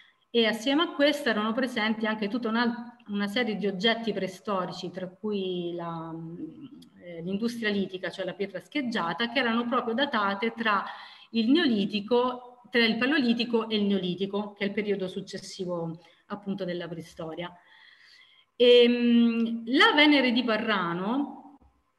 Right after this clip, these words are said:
ecco qua ho messo appunto l'immagine, mm, colpisce e rappresenta sicuramente una figura femminile. Eh, ora non riesco a capire bene se è su steatite o su, su ofiolite.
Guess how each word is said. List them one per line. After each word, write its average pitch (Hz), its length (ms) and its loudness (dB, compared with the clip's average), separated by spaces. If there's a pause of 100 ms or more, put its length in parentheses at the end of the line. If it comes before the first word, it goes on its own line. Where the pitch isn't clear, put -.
(400)
ecco 196 300 -2
qua 240 200 4
ho 190 80 0
messo 226 300 0
appunto 226 360 -2
l'immagine, 196 840 -2 (160)
mm, 214 880 0 (1120)
colpisce 262 840 0
e 240 80 -4
rappresenta 294 540 2
sicuramente 269 500 -2
una 233 140 2
figura 208 340 -4
femminile. 190 760 -2
Eh, 202 160 -4
ora 269 260 0
non 226 180 0
riesco 240 320 2
a 214 40 -2
capire 220 380 0
bene 180 240 -2
se 196 160 -6
è 180 40 -4
su 294 160 -4
steatite 220 640 -2
o 202 140 -6
su, 208 420 -8
su 220 460 -6
ofiolite. 196 720 -6